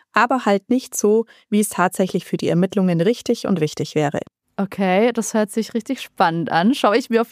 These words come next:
Speaker 2: jeden Fall an. Das Thema mit Demenz, das finde ich eh auch voll wichtig. Das wird sicher ein interessanter Fall.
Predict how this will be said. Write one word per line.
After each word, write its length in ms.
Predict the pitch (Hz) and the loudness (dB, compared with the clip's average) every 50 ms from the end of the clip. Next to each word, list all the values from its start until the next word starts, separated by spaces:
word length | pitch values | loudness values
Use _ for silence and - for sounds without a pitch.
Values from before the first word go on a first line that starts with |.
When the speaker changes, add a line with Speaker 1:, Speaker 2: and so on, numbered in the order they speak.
| - | -6
Speaker 2:
jeden 340 | - 240 269 294 285 320 285 | -4 -2 -2 -2 -2 -4 -6
Fall 260 | - - 240 214 214 - | -2 0 0 2 2 2
an. 260 | - 170 170 170 160 - - - - - - - - - _ _ _ - | 0 0 0 -2 -6 -8 -14 -20 -20 -20 -20 -20 -20 -20 _ _ _ -2
Das 100 | 247 - | -2 0
Thema 240 | - 311 311 285 | 2 2 2 2
mit 140 | 226 226 - | 2 2 2
Demenz, 420 | 226 208 202 220 294 466 - - - | 2 2 4 2 2 0 -4 -4 -2
das 220 | - 220 - - | -2 -2 -2 0
finde 260 | - 226 226 208 214 | 0 2 2 4 2
ich 240 | 214 214 - - - - | 2 0 -2 -8 -10 -4
eh 160 | - 240 294 - | -2 0 0 2
auch 300 | - 165 175 - - - _ | 2 0 0 -2 -4 -10 _
voll 340 | _ - - - 240 254 254 | _ -10 -4 -2 0 2 2
wichtig. 680 | 208 233 240 - - - - 170 180 233 302 - - - | 2 0 -2 -4 -6 -6 -4 -2 -2 -2 -2 -4 -8 -6
Das 200 | - 202 - - | -6 -6 -4 0
wird 160 | 226 220 214 | -2 -2 -2
sicher 340 | - - 262 285 - 339 294 | -2 -4 -4 -2 0 2 2
ein 140 | 247 214 202 | 2 2 0
interessanter 600 | - 214 214 - 208 196 - 190 185 190 190 185 | -2 -2 -4 -4 -4 -4 -2 -2 -2 -2 -4 -4
Fall. 320 | - - 170 - - 160 | -2 -2 -2 -2 -4 -6